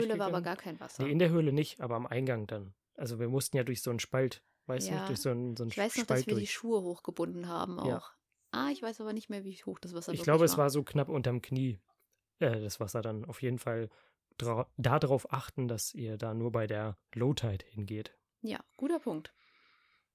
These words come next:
Speaker 2: Ja, ich glaube, das, äh, das war's dann eigentlich schon
Speaker 1: <laughs>
Speaker 2: zu diesem Ort. Gibt's ja nicht viel zu sagen,
Speaker 1: Nee.
Speaker 2: was soll man dazu viel sagen, ne?
Speaker 1: Ist absolut in Ordnung so.
Speaker 2: Ist ein kostenloser Ort, man muss nichts bezahlen, für Camping muss man nichts, äh, für, für Parken muss man nichts bezahlen.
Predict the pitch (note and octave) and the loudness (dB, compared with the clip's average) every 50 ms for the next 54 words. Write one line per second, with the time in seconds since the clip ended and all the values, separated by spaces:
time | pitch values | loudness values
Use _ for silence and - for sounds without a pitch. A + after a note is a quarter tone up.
0 | _ _ _ - _ _ _ _ _ - G#3 C3 A#2 C3+ A#2+ - - G#2+ G#2+ A#2 | _ _ _ -20 _ _ _ _ _ 0 2 2 2 -2 -6 -6 -4 -4 -4 -4
1 | D#3 E3+ F#3 F3 D#3+ - - G3+ F3 D#3+ E3 D#3 D#3 D#3+ D#3+ D#3 C#3+ - - D3+ | -4 -4 -4 -4 -2 -2 -2 -2 -4 -4 -4 -4 -4 -6 -6 -6 -8 -6 -4 -4
2 | E3 F#3 - - - A#2+ A2 G#2+ A2 G#2+ G#2 - - - A2 A2+ G#2+ - - A#2 | -4 -4 -6 -6 -6 -6 -4 -4 -6 -6 -8 -8 -4 -4 -4 -4 -4 -8 -8 -6
3 | A2+ A#2+ A2+ A2+ A#2 A#2 A2 - _ - _ _ _ _ _ _ _ - A#2+ A2+ | -6 -4 -4 -4 -4 -6 -6 -8 _ -20 _ _ _ _ _ _ _ -6 -4 -2
4 | A2 A2 - - - _ - F#3+ - - - C3 - - E3 C#3+ D3 - - D#3 | -2 -4 -6 -10 -12 _ -6 -6 -4 -2 -2 2 6 6 6 6 6 4 2 2
5 | D3+ - C#3+ C3 A#2+ C3 C#3 - - - B2 A2+ - C3 B2 B2+ B2 A#2+ A#2 - | 2 2 0 0 0 0 2 2 2 0 0 0 -2 0 0 0 0 -2 -4 -6
6 | - - A2+ - C3 A#2+ A2 A#2+ A#2+ B2 A2+ G#2 G#2 G#2 A2 A#2+ - _ _ _ | -6 -10 -6 -4 -4 -4 -2 -2 -4 -4 -4 -4 -6 -6 -6 -8 -12 _ _ _
7 | - _ - G3 F3+ - - F#3 - - - F3 F3+ E3+ F3+ E3 D#3+ D#3+ F3+ E3+ | -16 _ -6 -6 -6 -2 -4 -4 -4 -4 -4 -4 -2 -2 -2 -4 -4 -6 -8 -8
8 | F3 E3+ E3 D#3+ D#3+ - C#3+ - D3+ C#3 - D3 D3 - - D#3 C#3+ C3+ C3+ C3+ | -10 -10 -10 -8 -2 0 2 2 2 4 6 4 4 4 4 2 2 4 4 4
9 | C#3 C#3+ C#3 C#3 D3 D3+ - - C#3+ C3 C#3 C#3 C3+ - - C#3+ C3+ - - - | 4 4 4 4 2 2 0 -2 -2 2 2 2 2 2 2 0 -2 -2 -4 -4
10 | - C3+ - - C3+ C3+ C#3 C#3 C#3+ C#3+ - - C#3 B2+ - - C#3 C3+ C#3+ C3+ | -4 -2 -2 0 0 2 2 2 0 -2 -2 -4 -4 -4 -2 -2 0 0 0 0
11 | C#3 C#3 C3+ C3 - - C#3 C3 C3+ A#2+ - - - F#3+ B2 - - B2+ A#2+ A#2+ | 0 -2 -4 -6 -2 -2 -2 -2 -2 -4 -6 -8 -4 -4 -4 -2 0 0 0 0
12 | A2+ - - - A#2 - - C#3 C#3 C#3+ C#3+ D3 C#3+ C3+ B2+ C#3 C3 C3 C3+ - | -2 -4 -4 -6 -6 0 2 2 2 4 2 0 0 0 0 0 0 0 0 -2
13 | - - - - A#2+ - - C3+ C3 C3 C3 C3+ | -4 -8 -8 -8 -6 -4 -4 -2 -2 -2 -2 -4